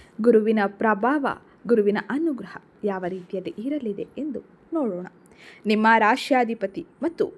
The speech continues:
ಸುಖಾಧಿಪತಿಯಾದ ಗುರುವು ಈ ಸಮಯದಲ್ಲಿ ಮಿಥುನ ರಾಶಿಯಲ್ಲಿ, ಅಂದರೆ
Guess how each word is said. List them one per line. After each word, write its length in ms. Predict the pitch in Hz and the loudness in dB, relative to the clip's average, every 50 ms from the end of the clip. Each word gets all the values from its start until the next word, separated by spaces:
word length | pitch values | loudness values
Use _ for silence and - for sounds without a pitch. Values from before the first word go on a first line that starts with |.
| - - - _ _ | -16 -20 -20 _ _
ಸುಖಾಧಿಪತಿಯಾದ 1000 | - - 285 285 - 254 233 226 226 233 220 226 220 226 226 226 214 208 202 196 190 196 196 190 | -6 -4 -4 -2 0 0 0 0 -2 -2 -4 -6 -6 -4 -2 -2 -2 0 0 0 -2 -2 -2 -2
ಗುರುವು 400 | 214 247 302 330 277 190 - 107 - 285 277 - - _ _ 240 | -2 0 0 0 -2 -4 -6 -6 -8 -8 -10 -14 -20 _ _ 0
ಈ 100 | 262 277 269 | 2 2 2
ಸಮಯದಲ್ಲಿ 720 | 269 - 262 240 233 226 226 226 208 226 214 214 196 175 170 - - _ _ - | 2 0 -2 -2 -2 -2 -4 -2 -2 -4 -4 -2 -4 -4 -6 -6 -14 _ _ -6
ಮಿಥುನ 320 | 208 262 277 - 262 233 220 208 | -6 -4 -2 -2 -2 0 0 0
ರಾಶಿಯಲ್ಲಿ, 680 | 214 214 226 285 311 - - - 302 277 247 220 185 - - _ _ | 0 2 0 0 -2 -2 -2 0 2 2 2 0 -4 -8 -10 _ _
ಅಂದರೆ 300 | - 214 226 302 339 277 | -8 -2 -2 0 0 0